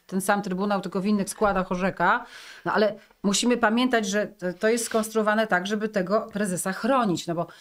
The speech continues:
założenie jest takie, że on ma być od tej władzy, y, ustawodawczej i wykonawczej niezależny. No więc te progi są bardzo wysokie. I, em,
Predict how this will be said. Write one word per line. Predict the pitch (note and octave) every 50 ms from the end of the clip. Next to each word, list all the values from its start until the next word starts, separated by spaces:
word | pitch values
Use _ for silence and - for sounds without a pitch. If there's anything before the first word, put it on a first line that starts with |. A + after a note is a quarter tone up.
| - - _ _
założenie | E3+ F3+ G3+ F3+ F#3 F3+ F#3 G3 G3+ G#3+
jest | G#3 G3 G#3
takie, | - E3+ D#3+ - G#3+ G#3
że | G#3 G3+
on | - F#3+ F#3+
ma | G3 G3+ G3
być | E3+ F3+ F3 - - - _ _ _ _ - -
od | E3+ F#3+ F#3 - - _ _
tej | - F#3+ F#3 F3
władzy, | D#3+ F3+ F3+ F3+ E3 F3 F#3 D#3+ E3 -
y, | - E3+ E3+ E3 E3 E3 D#3+ D#3 D3+
ustawodawczej | - F3+ - - F3+ D#3 D#3+ D#3 F#3 G3+ - - F#3+ D#3+
i | E3
wykonawczej | E3 E3+ F#3+ E3+ D#3+ D3 D3 - F3+ F#3
niezależny. | F#3 F3+ E3 G3 G3+ A3 A#3+ A3 F3+ D#3+ D#3 D3+ C#3+
No | C#3+ D3
więc | D3+ E3+ D#3+ - - - - - - - _ _
te | F#3+ F#3
progi | F#3 A3 A3 A3 A3 G#3+ A#3 A3
są | - G#3 G3 F#3
bardzo | F#3+ F3+ F#3 F#3+ F#3 A3
wysokie. | G3 G3 F#3 - - F#3 D3+ - - - - - F#3 - _ - - - - - _ _
I, | F#3+ F#3+ F#3+ G3 G3 G3+ G3+ -
em, | - F#3+ F#3+ F#3+ F#3+ F#3+ G3 F#3+ F#3+ F#3+ G3 F#3+ F#3+ F#3+ F#3+ F#3+ F#3+ F#3+ F#3+ F#3+ F#3+ F#3+ F#3+ G3 F#3+ F#3 F#3+